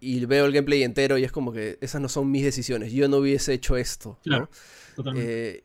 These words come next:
Speaker 1: y, y hasta incluso cuando he visto gente jugar el ahorita último The Last of Us Parte dos,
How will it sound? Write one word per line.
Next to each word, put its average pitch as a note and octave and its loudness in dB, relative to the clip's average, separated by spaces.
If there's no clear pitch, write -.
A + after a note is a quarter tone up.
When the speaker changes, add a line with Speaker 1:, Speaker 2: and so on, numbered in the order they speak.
Speaker 1:
y, A#2+ -12
y C3 -6
hasta B2 -4
incluso D3+ 2
cuando C3+ -2
he - 0
visto D3+ -2
gente D#3+ -2
jugar C#3+ 2
el C3+ 0
ahorita C3+ -2
último C3+ 0
The B2 0
Last B2 -6
of D3+ -8
Us B2 -4
Parte B2+ -6
dos, B2 -4